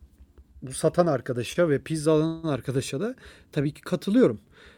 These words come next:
Ben pizza alınmaz derken şu anda bahsediyorum bundan. Yani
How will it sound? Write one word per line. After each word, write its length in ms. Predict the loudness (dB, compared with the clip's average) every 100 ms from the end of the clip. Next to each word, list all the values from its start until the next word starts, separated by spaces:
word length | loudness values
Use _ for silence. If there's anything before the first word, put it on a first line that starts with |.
| -2
Ben 240 | 2 2 -2 -14 -20 -10
pizza 260 | -4 2
alınmaz 420 | 4 4 0 -2 0
derken 300 | -2 -2 -2
şu 200 | 0 0
anda 280 | 2 0
bahsediyorum 640 | -2 -4 -6 -4 -4 -6 -10
bundan. 360 | -8 -6 -6 -6
Yani 360 | 0 2 2 0